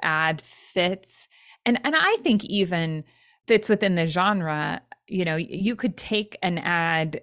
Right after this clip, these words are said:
and tweak it slightly so that as you're putting it out there for maybe one target, you're gonna use a different creative than a different target might, just so that you really are speaking to that person. So how are you guys approaching creative? Is that something you guys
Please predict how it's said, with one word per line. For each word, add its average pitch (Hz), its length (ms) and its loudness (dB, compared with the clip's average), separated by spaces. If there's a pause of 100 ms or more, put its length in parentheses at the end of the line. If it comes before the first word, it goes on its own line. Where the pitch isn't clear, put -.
and 156 380 -2 (160)
tweak 220 360 -4
it 175 200 0
slightly 170 760 -4 (220)
so 175 240 2
that 156 420 0
as 165 180 -2
you're 165 100 -4
putting 180 240 0
it 165 100 -2
out 175 280 0
there 156 220 2
for 160 240 -8
maybe 160 320 -6
one 185 360 2
target, 170 480 0
you're 165 160 -6
gonna 160 200 -2
use 156 280 -6
a 165 40 -6
different 165 440 -6
creative 160 460 -2
than 156 100 0
a 151 80 -2
different 170 480 -2 (220)
target 160 400 -2
might, 156 400 -4 (100)
just 208 200 2
so 226 100 6
that 196 180 2
you 190 200 0
really 190 420 0
are 165 240 -2
speaking 165 440 -8
to - 80 -8
that 160 180 -4
person. 165 380 0 (600)
So 294 200 4
how 311 220 4
are 339 100 4
you 262 140 0
guys 240 200 2
approaching 185 400 -2
creative? 165 320 0
Is 160 80 -4
that - 160 -2
something 190 220 2
you 185 100 -2
guys 180 180 -2